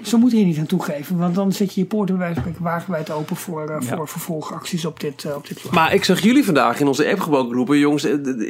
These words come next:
Speaker 3: is het niet gewoon een ube-, eh, een, een, een publiciteitsstunt?
Speaker 1: Nou ja, eh, ehm, eh, piraten die de Pirates film
Speaker 3: <laughs>
Speaker 1: kapen.
Speaker 3: Maar zou het echt, zou, zouden ze, zouden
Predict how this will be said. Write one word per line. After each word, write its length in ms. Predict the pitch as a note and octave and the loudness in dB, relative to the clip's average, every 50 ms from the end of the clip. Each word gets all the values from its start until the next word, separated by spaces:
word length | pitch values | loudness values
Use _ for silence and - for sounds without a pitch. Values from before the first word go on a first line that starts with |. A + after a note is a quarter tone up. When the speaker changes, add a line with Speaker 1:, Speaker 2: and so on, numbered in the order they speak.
| F#2+ - | -4 -2
Speaker 3:
is 140 | - E3 D#3 | -2 -2 -2
het 100 | E3 C#3+ | 0 -2
niet 120 | D#3+ D3+ | -2 -2
gewoon 300 | - E3+ E3+ E3+ E3 - | 0 0 2 2 2 2
een 240 | - E3+ E3+ - - | 2 2 2 2 2
ube-, 220 | G3 E3+ F#3 F#3 F3 | 2 2 2 2 2
eh, 300 | - F3 F3 E3+ D3+ D#3+ | 2 2 2 2 2 2
een, 220 | E3+ E3 - - | 2 2 2 2
een, 160 | E3+ E3+ G2+ D#3+ | 2 2 2 2
een 120 | E3 D3+ | 0 0
publiciteitsstunt? 1000 | - G3 F3+ F3 E3 F3 - C#4 D#4 D#4+ D#4 - - - D3 B2 A2 G#2 - - - | 0 0 0 0 0 0 2 2 0 0 0 0 2 2 2 2 2 0 -4 -4 -4
Speaker 1:
Nou 120 | F#3 F3 | -2 -2
ja, 180 | F3 - - - - | -2 -4 -6 -4 -2
eh, 480 | A3+ G#3 F#3+ E3+ F3+ F#3+ F#3 F#3+ F#3 | 0 0 0 0 -2 -2 0 0 2
ehm, 140 | F#3 F#3 F#3+ F3+ - - - _ _ _ - | 2 0 0 -2 -4 -10 -20 _ _ _ -10
eh, 280 | B3+ G#3+ F#3+ F3 E3+ F#3 F#3 - _ _ _ _ - - - _ _ _ _ _ _ _ | -6 -6 -6 -6 -6 -8 -10 -12 _ _ _ _ -20 -20 -20 _ _ _ _ _ _ _
piraten 600 | - G#3+ G3 F#3+ G#3 G#3+ A3+ A3 - G3+ F#3+ F3 | 2 4 4 4 2 2 0 0 0 0 0 2
die 160 | E3+ F3+ G3 F#3 | 2 2 2 2
de 80 | F#3+ | 2
Pirates 600 | F#3+ - F#3 F#3+ G#3+ A#3 A3 - - - - - - _ _ _ _ _ | 0 0 0 0 0 0 -2 -4 -6 -10 -12 -14 -16 _ _ _ _ _
film 500 | - - - - - A#3 A3 G#3+ G#3 D4+ | -16 -14 -6 0 2 4 4 6 4 4
Speaker 3:
<laughs> 0 | |
Speaker 1:
kapen. 220 | - B3+ A3 A3 A3+ | 4 4 4 4 4
Speaker 3:
Maar 140 | A3 B3 | 4 4
zou 220 | B3+ B3+ - F#3+ G3+ | 6 6 6 4 4
het 100 | F#3+ - | 2 2
echt, 260 | - A3+ B3+ B3 - | 2 2 2 2 2
zou, 240 | - - A#3 A3+ A3+ | 2 4 4 4 4
zouden 280 | A3 A#3 A#3 A3+ A3 G3+ | 4 4 4 4 4 4
ze, 140 | G#3+ G#3+ G#3 | 4 2 4
zouden 260 | G#3+ G#3+ G#3+ G#3 | 4 2 2 4